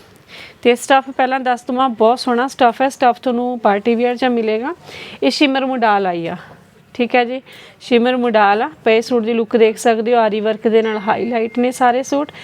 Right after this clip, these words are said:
ਤੇ ਨਾਲ ਤੁਹਾਨੂੰ ਕਰੇਪ ਦੀਆਂ ਸਲਵਾਰਾਂ ਮਿਲਣਗੀਆਂ। ਮੈਂ ਤੁਹਾਨੂੰ ਪਹਿਲਾਂ ਹੀ ਕਿਹਾ ਸੀਗਾ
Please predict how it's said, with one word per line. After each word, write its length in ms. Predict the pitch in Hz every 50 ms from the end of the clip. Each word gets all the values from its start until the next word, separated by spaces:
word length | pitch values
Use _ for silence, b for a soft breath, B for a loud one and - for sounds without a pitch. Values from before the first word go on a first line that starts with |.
| B B B B -
ਤੇ 100 | 240 233
ਨਾਲ 220 | 220 226 220 220
ਤੁਹਾਨੂੰ 300 | 214 - 254 240 226 247
ਕਰੇਪ 380 | 233 - - 226 240 240 247 254
ਦੀਆਂ 180 | 240 247 254 247
ਸਲਵਾਰਾਂ 440 | 247 254 226 214 208 196 196 214
ਮਿਲਣਗੀਆਂ। 560 | 220 214 190 180 185 185 196 185 175 180 180 185
ਮੈਂ 120 | 196 202
ਤੁਹਾਨੂੰ 200 | 202 226 214 214
ਪਹਿਲਾਂ 260 | 208 214 208 214 233
ਹੀ 60 | 254
ਕਿਹਾ 200 | 254 269 254 240
ਸੀਗਾ 340 | 233 - - 247 233 254 302